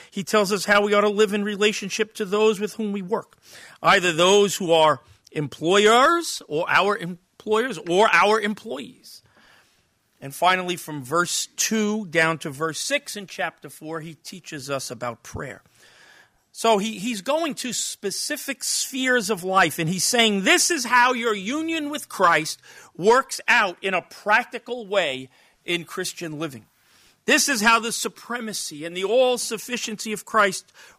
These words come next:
works out in your Christian living." And I want us to look at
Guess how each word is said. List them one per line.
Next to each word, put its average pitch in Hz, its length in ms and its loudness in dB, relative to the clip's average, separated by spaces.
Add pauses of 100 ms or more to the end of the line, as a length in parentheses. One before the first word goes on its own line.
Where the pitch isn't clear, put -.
works 208 500 0
out 202 260 0
in 196 220 -6
your 180 140 -4
Christian 180 680 -8 (100)
living." 135 380 -8 (1120)
And 156 100 -2
I 175 80 4
want 254 200 2
us - 140 -6
to 247 60 2
look 220 280 2
at 180 180 4